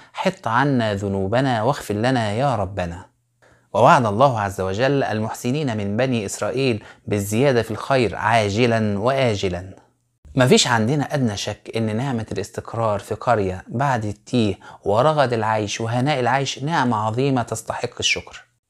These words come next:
وعلى فكرة، كلمة قرية تطلق على كل تجمع سكاني صغير أو كبير،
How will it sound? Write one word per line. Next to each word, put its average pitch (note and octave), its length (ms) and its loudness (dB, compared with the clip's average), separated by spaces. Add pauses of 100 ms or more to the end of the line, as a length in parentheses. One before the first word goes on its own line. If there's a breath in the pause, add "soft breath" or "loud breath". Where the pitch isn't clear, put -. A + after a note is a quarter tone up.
وعلى A#2+ 280 8
فكرة، C#3 340 -4
كلمة B2+ 360 -2 (100)
قرية C3 300 -4
تطلق B2 420 -4
على F#2 180 -2
كل C#3 320 -2
تجمع A#2+ 420 0
سكاني G2 600 -2
صغير D3+ 540 4
أو A2 100 2
كبير، F#2 560 -8